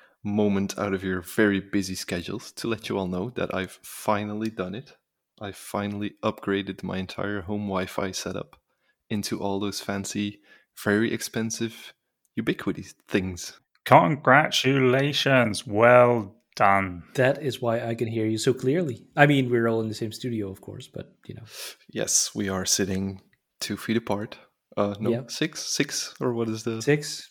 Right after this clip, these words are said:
Speaker 3: I don't know.
Speaker 2: It's feet. I don't know. I just do meters.
Speaker 1: Yes.
Speaker 2: One and a half meters?
Speaker 1: One and a half. It's, yeah, yeah. Should be one and a half. So, yeah, um, in the end,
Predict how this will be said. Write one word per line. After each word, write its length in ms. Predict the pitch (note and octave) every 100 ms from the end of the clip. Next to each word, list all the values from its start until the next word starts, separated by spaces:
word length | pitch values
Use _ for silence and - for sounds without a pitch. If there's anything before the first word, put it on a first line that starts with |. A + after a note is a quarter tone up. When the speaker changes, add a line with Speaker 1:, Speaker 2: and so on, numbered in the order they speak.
| -
Speaker 3:
I 80 | C3+
don't 120 | A#2+
know. 180 | G#2 G2 _
Speaker 2:
It's 200 | - C3+
feet. 420 | - - B2+ - -
I 100 | A#2
don't 160 | A2+
know. 220 | G#2+ G2+ G#2
I 120 | G2+
just 260 | - A2+
do 100 | A#2+
meters. 540 | G#2 G#2+ G#2 A2 - - _ _ _ _ -
Speaker 1:
Yes. 400 | F#2 - - - _ -
Speaker 2:
One 120 | A#2+
and 100 | B2
a 40 | C3
half 280 | C#3 C#3+
meters? 340 | D3 D3 D#3 D#3+ - _ -
Speaker 1:
One 320 | A2+ G#2 G2+
and 120 | G2
a 60 | F#2
half. 280 | F2+ -
It's, 460 | - - - - -
yeah, 220 | F#2 F#2+ - _ _ -
yeah. 120 | - - _ _ _
Should 240 | - C3
be 100 | G#2
one 160 | F#2+ F#2
and 100 | F2
a 40 |
half. 880 | - - - - - - - - - -
So, 200 | - E3
yeah, 240 | A#2+ A2+ - - A2+
um, 360 | A2+ A2 A2 - -
in 140 | A#2+
the 160 | A2+ A2+
end, 260 | A#2 A#2+